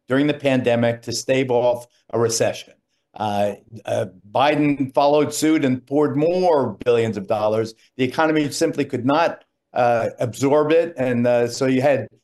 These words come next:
crazy inflation. Uh, but I, I, I think that Biden, the reason he's polling at forty-four percent, I'm sorry if you hear my dog in the background, just got home.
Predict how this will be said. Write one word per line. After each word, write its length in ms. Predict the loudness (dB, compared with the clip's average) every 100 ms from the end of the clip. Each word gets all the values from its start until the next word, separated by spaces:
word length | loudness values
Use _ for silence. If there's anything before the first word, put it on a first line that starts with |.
| _
crazy 520 | 0 2 2 0 0
inflation. 600 | -2 -2 0 0 -2 -8 -16 _ _ _ _
Uh, 200 | 0 0
but 340 | 0 0 2
I, 400 | 2 2 0 -4
I, 260 | -4 -2 -2 -10 _
I 300 | -2 -2 -4 -14 _ _ _ _
think 240 | -2 -2
that 220 | -2 0 2
Biden, 560 | 2 2 0 -2 -4 _ _
the 100 | 0
reason 260 | 2 2 2
he's 140 | 0
polling 320 | 2 2 4 2
at 160 | 0
forty-four 460 | 0 0 0 0 -2
percent, 480 | -4 -2 0 -2 -6 _ _ _ _
I'm 140 | -8
sorry 240 | -2 0 0
if 100 | 0
you 60 |
hear 160 | -2 0
my 220 | 0 -2
dog 280 | 0 0 0
in 120 | -2
the 60 | 0
background, 420 | -2 0 -4 -6
just 180 | -12 -6
got 160 | -6
home. 280 | -4 -6 -6